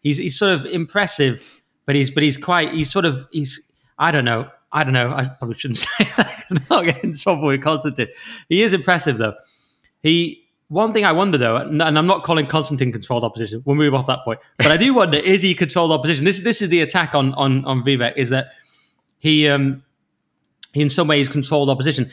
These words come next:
The fact that he's at the debate means that he's part of the system in a way that Trump isn't. That was the key thing. Trump was out there talking to Tucker, which we'll get into,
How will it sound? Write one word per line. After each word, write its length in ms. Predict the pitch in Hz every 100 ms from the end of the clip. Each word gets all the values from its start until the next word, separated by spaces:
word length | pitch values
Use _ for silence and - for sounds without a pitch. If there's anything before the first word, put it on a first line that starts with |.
| -
The 80 | 165
fact 160 | 233 -
that 100 | 180
he's 180 | 180 156
at 200 | 170 143
the 80 |
debate 560 | 135 135 135 113 - - _ _
means 360 | - 151 160 139
that 100 | 156
he's 140 | 135
part 280 | 131 139 131
of 80 | 120
the 80 | 123
system 360 | 139 127 123
in 120 | 135 131
a 40 |
way 220 | 127 127
that 200 | 123 123 - _ -
Trump 260 | 156 131
isn't. 220 | 143 120 131
That 100 | 165
was 80 |
the 80 | 135
key 220 | 131 139
thing. 260 | 123 143 113
Trump 220 | 151 139
was 100 | 131
out 180 | 135 127
there 140 | 123
talking 300 | 117 135 120
to 100 | 117
Tucker, 380 | 110 147 135 123
which 180 | 113 -
we'll 60 | 113
get 160 | 117
into, 260 | 113 120